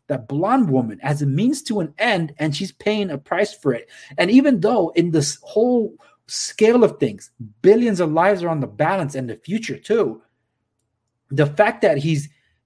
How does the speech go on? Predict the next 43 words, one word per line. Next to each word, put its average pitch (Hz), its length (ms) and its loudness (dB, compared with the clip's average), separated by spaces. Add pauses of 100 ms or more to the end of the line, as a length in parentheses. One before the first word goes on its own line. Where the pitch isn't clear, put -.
(340)
the, 151 260 -4
his 147 320 -4
humanity 165 540 -2
gets 151 260 -2
in 170 140 -4
the 127 80 0
way 175 400 -2 (180)
is 156 140 0
what 156 100 0
helps 170 220 -6
compromise 156 920 -6 (220)
his 160 120 0
ability 151 360 2
to 127 80 -10
do 190 200 2
things, 147 380 2 (200)
which 170 180 2
forces 170 440 2
him 131 240 2 (300)
to 139 460 2
try 165 180 2
to 156 80 0
save 170 320 0
her 156 140 4
life 135 180 0
when 131 100 -4
she's 135 160 -8
shot 143 240 -2
by 139 100 0
an 120 100 -4
inverse 117 320 -6
bullet. - 340 0 (800)
And 131 240 2
he 127 100 0
has - 180 2
to 131 120 -2
go 120 320 -2
inverse, 127 600 -4
uh, 117 160 -8
or 107 220 -12 (640)
backwards 123 600 -4
in 104 120 -10
time. 147 300 -4